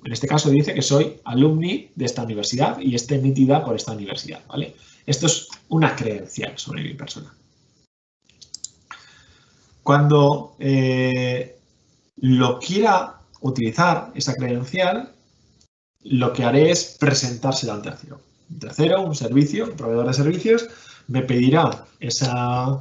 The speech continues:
credencial, me pedirá demostrar que soy mayor de edad, me pe-, me pedirá demostrar que soy alumni o que soy, eh,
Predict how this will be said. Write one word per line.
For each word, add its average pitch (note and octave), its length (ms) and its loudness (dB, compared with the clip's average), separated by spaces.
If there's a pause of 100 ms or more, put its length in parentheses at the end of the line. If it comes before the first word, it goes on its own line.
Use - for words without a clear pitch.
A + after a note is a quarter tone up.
(140)
credencial, C3 800 0 (180)
me C#3 80 -10
pedirá A#2 340 2
demostrar A#2+ 400 -2
que A2+ 80 -4
soy A2 140 -8
mayor G#2+ 240 -8
de A2+ 60 -4
edad, A3 260 0
me C#3 100 -6
pe-, C3+ 580 -10
me A2 360 -10
pedirá A2+ 480 2
demostrar A#2+ 340 -4
que A#2 80 -6
soy A#2+ 180 0
alumni F#3+ 480 0 (500)
o D#3+ 100 -8
que C3+ 100 2
soy, C3 540 2
eh, A2+ 1160 2